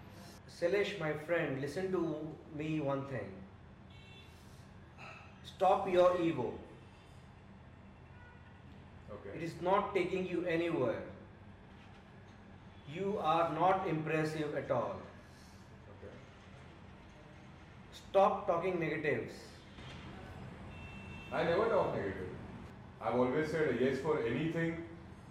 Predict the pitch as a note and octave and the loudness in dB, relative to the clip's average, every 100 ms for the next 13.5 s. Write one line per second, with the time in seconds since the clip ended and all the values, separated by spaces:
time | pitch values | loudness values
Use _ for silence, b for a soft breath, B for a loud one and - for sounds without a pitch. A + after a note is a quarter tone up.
0 | - B2+ C3 C3+ - D3 B2+ A#2+ C3 A2+ | -4 0 4 4 2 0 0 -2 -2 0
1 | G2 F#2 - - - - G#2 G#2+ A#2+ D3 | -2 -4 -6 -12 -14 -8 -2 2 2 2
2 | C#3+ B2 B2 A2+ A#2 A#2+ B2 B2+ B2 A2+ | 2 4 4 4 2 2 2 2 0 -2
3 | A#2 B2 F#2+ E2+ - - - - - - | -2 -2 -4 -6 -8 -12 -14 -14 -14 -16
4 | - - - - - - - B2 B2 F#3 | -16 -16 -16 -16 -14 -16 -4 0 2 6
5 | F#3 G3 F#3+ D#3+ D3 D3 F3 E3+ E3+ D#3+ | 6 6 4 4 2 2 2 0 0 -2
6 | C#3 D3+ D#3+ D3+ C#3+ D3+ D3 C#3 B2 A#2+ | 2 4 4 2 4 4 4 2 -2 -4
7 | C3 A#2 G#2+ - - C#3 C#3+ D3 C#3 - | -4 -4 -6 -8 -8 0 2 2 0 -2
8 | - - - - - - - - - - | -8 -14 -14 -14 -14 -14 -16 -16 -18 -20
9 | - - - - - - - - E3+ F3+ | -20 -20 -20 -20 -20 -20 -20 -6 0 0
10 | F3 C#3+ A#2 A2+ D3+ F#3+ F#3 G3+ F#3+ F3+ | 2 2 2 -2 2 2 2 2 4 6
11 | G3+ G3 E3 F3+ F3+ D#3 F3 F#3 E3+ F#3 | 6 4 6 8 8 4 0 -2 -2 0
12 | F3 F#3+ F#3 F3+ D#3 D#3 E3 D#3+ B2 D#3 | 2 2 2 2 2 0 0 0 2 2
13 | F#3+ - D#3+ D#3+ | 0 0 0 0